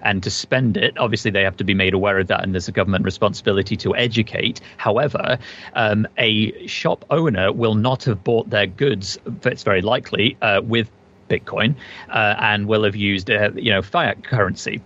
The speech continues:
So if, as is the case today, the price of Bitcoin drops the best part of ten percent,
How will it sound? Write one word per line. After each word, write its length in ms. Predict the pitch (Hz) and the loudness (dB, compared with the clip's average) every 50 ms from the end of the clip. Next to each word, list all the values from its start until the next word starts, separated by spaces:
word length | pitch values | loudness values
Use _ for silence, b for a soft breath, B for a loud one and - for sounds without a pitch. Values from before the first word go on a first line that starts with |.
| B B B B B | B B B B B
So 400 | B - - - 143 123 117 123 123 - | B -12 -4 0 2 2 2 2 0 -2
if, 280 | - 156 170 175 - - - - | -2 -2 -2 -2 -2 -6 -4 -2
as 200 | 127 127 113 123 | 0 0 0 0
is 200 | 120 104 101 - | -2 -2 0 -2
the 100 | 120 - | -4 -2
case 300 | - 120 107 101 - - | 0 0 0 -2 -2 -6
today, 600 | - 101 - 147 180 170 117 98 98 110 127 - | -10 -4 0 0 2 2 2 2 2 2 0 0
the 120 | - - | 0 -2
price 320 | 104 - 131 120 117 110 - | -2 0 0 0 0 2 0
of 100 | 107 87 | -2 -2
Bitcoin 460 | - - - - 117 107 101 101 92 | -2 -2 -2 0 0 0 0 0 -2
drops 460 | 92 95 110 131 147 - - - - | -4 -2 0 0 0 -2 -6 -12 -8
the 100 | - 101 | -6 -2
best 220 | 95 101 95 98 - | 0 0 -2 -2 0
part 180 | 113 104 95 | 0 0 0
of 100 | 98 90 | 0 -2
ten 240 | - - 107 98 90 | -2 -2 -2 -2 0
percent, 640 | 85 - - - - 156 120 101 104 101 - - - | -2 -4 -8 -4 -2 0 0 0 -2 -4 -6 -12 -16